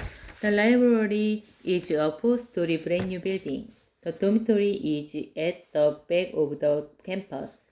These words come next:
Most of my classes are held in the main building. I have lunch in a school cafeteria. The water is crystal clear. Near the beach,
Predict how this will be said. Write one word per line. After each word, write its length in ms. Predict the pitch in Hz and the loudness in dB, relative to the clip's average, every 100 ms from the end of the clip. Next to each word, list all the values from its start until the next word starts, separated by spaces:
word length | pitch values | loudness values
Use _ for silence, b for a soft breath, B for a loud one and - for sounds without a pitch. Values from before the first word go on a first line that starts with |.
| b b | b b
Most 300 | 170 220 - | -4 -2 2
of 400 | 247 190 175 170 | 2 4 2 0
my 180 | 156 151 | 0 -2
classes 640 | 151 175 185 - 165 160 | -2 -8 -8 -6 -8 -6
are 240 | - - 151 | -8 -6 -6
held 320 | 151 156 160 | -2 -4 -4
in 320 | - 160 151 | -8 -8 -4
the 100 | 156 | -4
main 400 | 151 151 156 180 | -4 -4 -4 -2
building. 520 | 196 196 156 135 - - b b b b | -2 -2 -4 -8 -10 -18 b b b b
I 240 | 220 269 - | -2 -2 0
have 200 | 220 190 | 0 0
lunch 420 | 160 156 165 - | 0 -2 -6 -6
in 200 | 165 156 | -6 -2
a 80 | 156 156 | -2 -4
school 200 | - 156 | -12 -8
cafeteria. 920 | 151 147 160 185 190 208 160 135 - _ _ _ B B B B B _ | -6 -4 -4 -4 -4 -4 -4 -8 -16 _ _ _ B B B B B _
The 200 | 170 170 156 | 0 2 2
water 420 | 170 196 240 240 - | 2 2 2 0 -2
is 260 | 160 151 | -6 -6
crystal 300 | 165 165 165 | -8 -8 -8
clear. 540 | 165 - 175 143 139 - - | -10 -8 -4 -4 -6 -14 -10
Near 180 | 185 190 | -4 -2
the 140 | 196 | 0
beach, 500 | 196 226 175 - - | 0 2 2 0 -8